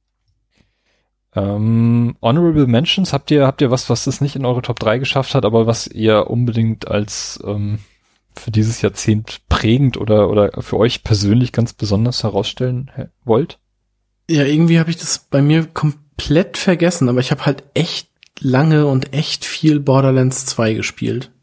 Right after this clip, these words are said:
Speaker 2: Also
Speaker 1: Mhm.
Speaker 2: auf dem P C hab ich's durch, auf der PlayStation vier hab ich's zwei, dreimal durchgespielt und auf der Xbox hab ich's auch nochmal so zwei, dreimal durchgespielt.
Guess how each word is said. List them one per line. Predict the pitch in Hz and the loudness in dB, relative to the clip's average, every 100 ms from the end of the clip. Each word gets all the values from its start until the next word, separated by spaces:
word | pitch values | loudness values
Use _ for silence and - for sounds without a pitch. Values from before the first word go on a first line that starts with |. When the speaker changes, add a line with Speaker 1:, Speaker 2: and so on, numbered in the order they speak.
| - | -2
Speaker 2:
Also | 127 135 131 131 | 2 4 2 0
Speaker 1:
Mhm. | - | -2
Speaker 2:
auf | 123 - | -6 -4
dem | - 123 | -4 -4
P | - 131 | -2 -2
C | - 151 165 | 0 2 4
hab | 165 | 4
ich's | 165 - - | 2 -4 -2
durch, | 165 170 180 - - - - - - - | -2 0 -4 -8 -18 -20 -18 -20 -20 -10
auf | - 123 131 | -2 -2 -2
der | - 131 123 | 0 2 2
PlayStation | 120 - 131 131 131 - 123 - 123 | 0 -2 2 4 2 0 0 0 -4
vier | - - - - 151 165 | -8 -12 -12 -2 2 4
hab | 180 185 | 2 2
ich's | 180 - - - _ | -2 -4 -10 -14 _
zwei, | - - - 135 143 170 | -4 -4 -2 0 2 2
dreimal | 165 165 170 170 | 2 2 2 2
durchgespielt | 165 170 - 170 - 160 151 | 2 0 0 -4 0 0 0
und | 143 | 0
auf | 139 | -2
der | - 131 131 | 0 0 0
Xbox | - - 143 - | -4 -2 0 0
hab | |
ich's | 143 156 | 0 0
auch | 196 | 2
nochmal | 170 117 110 | 4 2 0
so | 123 120 | -2 -2
zwei, | - 123 120 | 0 0 0
dreimal | 120 120 | 0 -2
durchgespielt. | 117 120 - 120 - 123 135 | -2 -2 -2 -8 -4 -4 -4